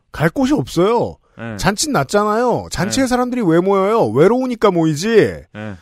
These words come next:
Speaker 1: 외로워서 사람들이 모였을 때 문제가 생기는 걸 정리해 주려고 정치가 있는 거 아니에요?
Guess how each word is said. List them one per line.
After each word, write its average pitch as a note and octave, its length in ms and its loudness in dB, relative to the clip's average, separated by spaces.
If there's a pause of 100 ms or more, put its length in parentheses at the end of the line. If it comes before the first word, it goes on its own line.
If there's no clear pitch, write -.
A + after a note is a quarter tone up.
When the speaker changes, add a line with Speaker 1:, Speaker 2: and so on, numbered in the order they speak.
(140)
Speaker 1:
외로워서 A#3 400 6
사람들이 A#3 400 -2
모였을 F#3 400 0
때 G3 100 0
문제가 E3 380 -2
생기는 G3+ 340 -6
걸 F#3 100 2
정리해 E3 320 -2
주려고 F3 240 -4
정치가 C#3+ 440 -4
있는 D3+ 240 -2
거 D3+ 100 2
아니에요? C#3 640 -2